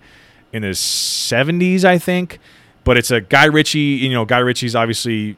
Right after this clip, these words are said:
you know, famous for making British gangster sort of comedy action, like, heist movies. Um, and The Man from U N C L E is about Henry Cavill playing a,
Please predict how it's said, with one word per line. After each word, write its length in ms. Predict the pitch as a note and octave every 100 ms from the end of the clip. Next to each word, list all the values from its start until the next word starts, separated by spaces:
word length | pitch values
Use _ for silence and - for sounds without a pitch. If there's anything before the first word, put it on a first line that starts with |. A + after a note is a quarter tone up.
| _
you 100 | G#2+
know, 180 | F#2+ F#2
famous 380 | - A#2 A2+
for 140 | - A2+
making 520 | G#2+ G#2 A2 G2+ F#2 - _ _ _
British 480 | C3+ C3+ B2+ - - G#2+
gangster 720 | A#2+ A#2 - - A#2 A2 G#2+
sort 340 | - A#2+ A2
of 320 | G2+ F#2 - - _ _ _ _ _ -
comedy 800 | - C3 B2+ A#2+ A2+ A2 A2 - _
action, 520 | A2 G#2+ - A#2+ A2+ A2
like, 200 | G#2+ -
heist 380 | - A2+ -
movies. 560 | C3+ C3+ C#3 D3 D#3 - - _ _ -
Um, 340 | A2+ G#2 G#2
and 360 | A#2+ A#2 A2 G#2
The 80 | B2
Man 260 | C3 C3
from 160 | - A2+
U 60 | A#2
N 100 | A2
C 80 | A#2
L 240 | G#2+ G#2 A2
E 40 |
is 160 | G#2 G#2+
about 500 | G2+ G#2+ G2+ G2 A2
Henry 260 | B2 A#2+
Cavill 420 | A#2 A2+ A2 A2
playing 360 | - A#2+ G#2+ G#2
a, 340 | G2 G2 F#2+